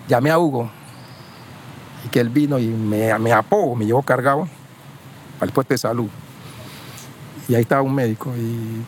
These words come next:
me atendieron, no, que pa' Puerto. Llegamos acá a Puerto, llegamos acá, una gana de orinar, pero vea, y no podía tampoco. Me compliqué. Ay, yo asustadísimo. Y así que duré como dos o tres días ahí en el hospital.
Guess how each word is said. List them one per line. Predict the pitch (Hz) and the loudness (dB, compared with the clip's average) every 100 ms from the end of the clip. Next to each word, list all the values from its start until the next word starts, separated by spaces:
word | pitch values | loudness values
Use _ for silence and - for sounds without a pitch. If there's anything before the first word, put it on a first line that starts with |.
| - - - | -14 -20 -4
me | 117 | 0
atendieron, | 113 120 123 175 202 185 143 | 2 2 6 6 6 4 2
no, | 175 214 | 2 2
que | 127 | 2
pa' | 117 127 | 0 0
Puerto. | - 202 - 127 110 - - - - - - 156 | 4 4 2 -4 -8 -12 -20 -20 -20 -20 -8 2
Llegamos | 131 139 156 139 | 4 4 4 4
acá | 143 | 2
a | |
Puerto, | - 170 156 185 185 147 - - - | 2 2 2 0 -2 -6 -16 -14 0
llegamos | 139 175 196 | 4 4 4
acá, | 160 202 220 - - - | 4 2 2 -6 -20 -6
una | 339 208 196 | 2 4 4
gana | 202 202 | 4 6
de | 180 | 4
orinar, | 151 156 180 - | 4 4 2 2
pero | 185 160 | 2 4
vea, | 175 175 123 123 - - - - - | 4 4 2 -2 -8 -18 -20 -6 2
y | |
no | 127 | 2
podía | 131 127 135 | 4 2 2
tampoco. | 123 113 120 113 104 - - - - - - - | 0 0 0 -2 -8 -12 -16 -16 -16 -16 -14 -4
Me | 113 110 107 107 - | 0 2 2 0 2
compliqué. | 120 110 113 113 110 143 110 95 - - - - - | 0 2 0 -2 0 0 0 -4 -14 -18 -18 -8 -4
Ay, | 151 143 135 139 | -2 -2 -4 -2
yo | 120 | -2
asustadísimo. | 117 117 - 113 117 113 110 127 113 104 - - - | -2 -4 -2 -2 0 0 -2 -4 -4 -6 -10 -16 -2
Y | 139 | 2
así | 120 - 127 | 2 2 -2
que | - 123 | 2 2
duré | 123 | 4
como | 135 147 139 127 120 117 | 2 4 4 6 4 4
dos | 160 | 2
o | 165 | 2
tres | 143 135 | 0 2
días | 147 | 2
ahí | 135 | 2
en | 143 | 2
el | |
hospital. | 135 127 110 143 | 0 0 0 0